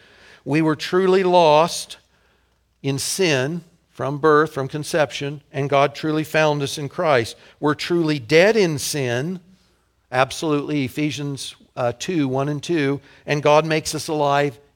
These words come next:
in Christ. All of this is ultimately through Christ. We're truly guilty of daily sin, and in our confession, God declares us not guilty in Christ.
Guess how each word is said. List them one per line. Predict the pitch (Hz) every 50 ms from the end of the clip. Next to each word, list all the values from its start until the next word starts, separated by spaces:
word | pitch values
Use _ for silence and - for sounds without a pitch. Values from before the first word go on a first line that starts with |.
| _ -
in | 170 170 165 151 139
Christ. | - - - 202 190 165 143 120 110 - - - -
All | - 175 196 226 233 214
of | 185 139
this | 143 151 131 -
is | 139 113 156
ultimately | 160 156 156 147 143 135 - 147 139
through | 127 - - 151 135
Christ. | - - - 185 165 143 120 101 92 - - - _ _ _ - - - _
We're | - 160 156
truly | - - - 220 208 185 170 143
guilty | 127 127 156 190 208 214 208 - - 196 165
of | 156 135
daily | 127 165 170 190 208 196 196 196 175
sin, | - - 190 180 180 175 180 180 - - _ - _ _ _ -
and | 151 160
in | 170 170 170
our | 165 160
confession, | 160 - 151 143 - - 180 175 165 - - 175 165 156
God | 143 123 151 156 160 160 151
declares | 160 151 - - - 190 180 185 190 185 - -
us | 143 139 147 143 - - - _ _ _ _ _ _ -
not | 135 143 151 165 165 170 - - 156 123
guilty | 139 170 180 180 180 175 - - 127 123 123 131 127 - _ _ _ _ -
in | 180 170 165 156 156 151
Christ. | - - - 190 175 165 143 120 101 85 80 - - -